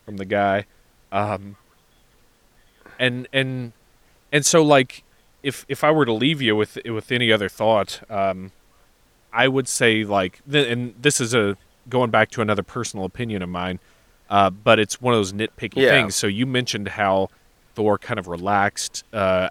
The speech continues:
Speaker 1: as the movies progressed, um, and, and kind of, you know, became more
Speaker 2: Um,
Speaker 1: chill, more,
Speaker 2: earthanized?
Speaker 1: more
Speaker 2: <laughs>
Speaker 1: like modern. I guess I would
Speaker 2: Earth-,
Speaker 1: call it modernized
Speaker 2: earthanized,
Speaker 1: or,
Speaker 2: uh,
Speaker 1: like, you know,
Speaker 2: humanized, um,
Speaker 1: he, he
Speaker 2: mortalized?
Speaker 1: talked like the rest of us. He,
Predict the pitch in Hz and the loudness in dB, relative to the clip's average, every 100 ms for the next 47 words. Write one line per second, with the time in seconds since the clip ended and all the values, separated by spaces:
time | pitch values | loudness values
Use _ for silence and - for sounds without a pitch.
0 | - 104 95 90 95 95 101 98 - - | -2 -2 -2 -8 -6 -4 -2 -4 -6 -10
1 | 101 92 92 92 92 - - _ _ _ | -10 -6 -4 -2 -4 -8 -14 _ _ _
2 | _ - 95 92 90 90 _ _ - 110 | _ -2 0 0 -4 -12 _ _ -6 -4
3 | 107 104 101 - 107 90 - 104 87 87 | -4 -8 -6 -6 -4 -6 -8 -6 -6 -8
4 | 101 117 101 92 92 _ - - _ 127 | -10 -6 -6 -8 -12 _ -20 -20 _ -2
5 | 123 120 117 135 120 113 113 175 - 196 | 4 4 6 6 8 8 6 6 4 0
6 | 110 - 202 98 92 107 104 95 98 95 | 0 4 4 2 -2 -6 0 2 0 -2
7 | 90 90 _ _ 104 - - - 117 117 | -8 -14 _ _ -20 -20 -18 -10 -6 -2
8 | 113 - 101 131 139 101 98 101 101 160 | -2 0 4 6 6 4 2 2 4 4
9 | 160 - 120 98 90 160 170 170 165 - | 2 2 0 0 0 0 0 0 -4 -6
10 | 101 78 69 - _ _ - 135 151 117 | -8 -8 -12 -18 _ _ -14 -10 -2 2
11 | 165 170 156 180 175 120 113 - 123 117 | 4 8 8 6 0 2 2 0 -6 -2
12 | 113 113 - 107 107 110 - 107 92 | 0 0 0 0 0 0 -4 -8 -10